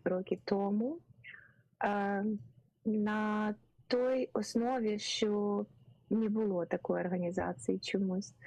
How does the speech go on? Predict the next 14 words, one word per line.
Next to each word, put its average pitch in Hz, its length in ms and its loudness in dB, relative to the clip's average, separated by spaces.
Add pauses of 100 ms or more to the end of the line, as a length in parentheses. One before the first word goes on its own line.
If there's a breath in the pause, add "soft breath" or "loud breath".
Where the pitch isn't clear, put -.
(360 loud breath)
Багато 220 420 0
різних 208 400 0
організацій 196 800 0
вже 196 220 0
є, 269 320 2 (180)
а 190 120 2
от 185 240 -2
Чембера 214 460 0
ще 202 240 0
не 190 120 2
було. 175 440 -2 (1700 loud breath)
І, 247 340 2 (520 loud breath)
а, 233 340 0 (320)
Чембер 277 520 0